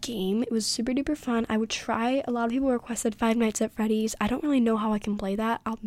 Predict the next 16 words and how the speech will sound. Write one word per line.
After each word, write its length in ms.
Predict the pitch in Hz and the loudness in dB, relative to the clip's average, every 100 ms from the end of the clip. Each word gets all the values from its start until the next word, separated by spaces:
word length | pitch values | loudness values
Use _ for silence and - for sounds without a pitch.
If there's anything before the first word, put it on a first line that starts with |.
| 208 | -6
I'll 140 | 214 | -6
try, 560 | 208 - - 214 208 254 | -6 -8 -8 -4 -2 -2
but 160 | 254 220 | -2 -2
I'm 120 | 202 | -2
not 200 | 214 - | -4 -8
sure 480 | - - 233 226 233 - - - - _ | -10 -8 -4 -4 -6 -14 -20 -20 -20 _
if 60 | - | -10
it's, 120 | - | -8
like, 140 | - | -8
an 80 | - 233 | -10 -8
app 200 | 233 214 | -6 -4
or 80 | 196 | -4
what. 520 | 208 190 196 - - - | -4 -6 -6 -10 -14 -12
But, 280 | 208 202 202 214 | -10 -10 -10 -8
um, 360 | 202 185 190 - - - - - _ _ | -8 -8 -12 -18 -20 -20 -18 -18 _ _
yeah. 160 | 262 | -8